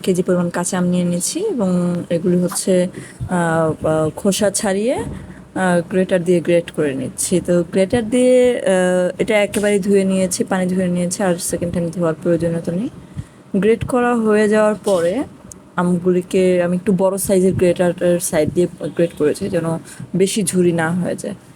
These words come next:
এই তো, এরপরে হচ্ছে আমি, উম, আমগুলোকে চিপে আমের মধ্যে যে পানি বা রসটা আছে ওটা বের করে নিয়েছি, নইলে হচ্ছে অতিরিক্ত টক হয়ে যাবে এবং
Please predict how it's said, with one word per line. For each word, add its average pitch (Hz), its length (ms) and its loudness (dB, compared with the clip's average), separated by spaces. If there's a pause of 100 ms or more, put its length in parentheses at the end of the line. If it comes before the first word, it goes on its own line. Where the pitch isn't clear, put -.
(880)
এই 294 300 2
তো, 285 300 4
এরপরে 254 600 4
হচ্ছে 262 520 2
আমি, 226 520 2
উম, 196 540 2
আমগুলোকে 208 880 2 (1400)
চিপে 220 420 0
আমের 196 280 0 (160)
মধ্যে 196 400 2
যে 202 140 2 (100)
পানি 190 280 0
বা 180 260 0
রসটা 185 420 0
আছে 185 260 -4
ওটা 190 120 2
বের 180 180 0
করে 180 180 0
নিয়েছি, 175 260 -2
নইলে 190 320 2
হচ্ছে 190 360 -2 (140)
অতিরিক্ত 196 460 0 (120)
টক 226 260 0
হয়ে 240 240 2
যাবে 240 340 0
এবং 190 420 2